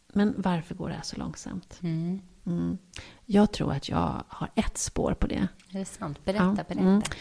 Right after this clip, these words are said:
Speaker 1: Jo, men när jag skrev Manlighetskoden och intervjuade alla dessa män som då är framgångsrika,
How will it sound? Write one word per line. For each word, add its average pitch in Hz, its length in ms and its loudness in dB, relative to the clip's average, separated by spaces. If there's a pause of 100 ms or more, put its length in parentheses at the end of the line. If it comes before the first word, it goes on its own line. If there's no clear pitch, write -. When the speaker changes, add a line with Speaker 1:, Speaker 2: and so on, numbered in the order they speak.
(160)
Speaker 1:
Jo, 214 220 12
men 240 200 12
när 254 120 12
jag 269 120 12
skrev 160 380 4
Manlighetskoden 160 840 6
och 156 60 10
intervjuade 156 1120 6
alla 151 240 4
dessa 147 320 0
män 175 600 6
som 175 360 4
då 156 380 8 (360)
är 254 240 12
framgångsrika, 233 1200 8